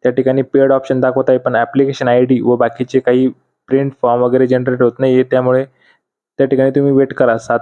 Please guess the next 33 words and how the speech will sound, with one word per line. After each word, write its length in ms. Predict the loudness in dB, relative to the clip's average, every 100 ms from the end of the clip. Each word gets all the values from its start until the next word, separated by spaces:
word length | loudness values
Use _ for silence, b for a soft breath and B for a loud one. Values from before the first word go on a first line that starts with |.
| 0
ते 40 |
आठ 220 | 0 0 -2
तासात 220 | -2 -2 0
ते 100 | 0
सुद्धा 300 | 0 0 0
अपडेट 320 | 0 -2 0
होईल. 260 | 2 2 -2 _ _ _ -4
व 40 |
मित्रांनो, 340 | -2 0 0
ही 120 | 0 0
प्रॉब्लेम 340 | 0 0 0
जर 120 | 0
अशीच 300 | 0 -2 0
चालली 340 | 0 2 0 0 _ _ _
तर 160 | -2 -2 -4 _ _ _
फॉर्मची 300 | -4 -4 -6
सं-, 200 | -4 -6 -4
तारीख 300 | 0 0 0
वाढेल 340 | 0 2 0 -2 -10 _ _
व 180 | 0 0 -2 -8 -6
आपले 240 | -2 0
मुख्यमंत्री 540 | -2 -2 -2 0 2 0
एकनाथजी 640 | 0 -4 -4 -6 -4 -2
शिंदे 360 | -2 0 0
साहेब 260 | 2 2 2
यांनी 200 | 0 -2
सुद्धा 220 | -2 -2
सांगितलेले 440 | -2 -2 0 0 0
की 160 | -2 -2
फॉर्मची 260 | -4 -2 -2
तारीख 240 | 0 0
वाढणार 300 | 0 0 0
आहे, 120 | 0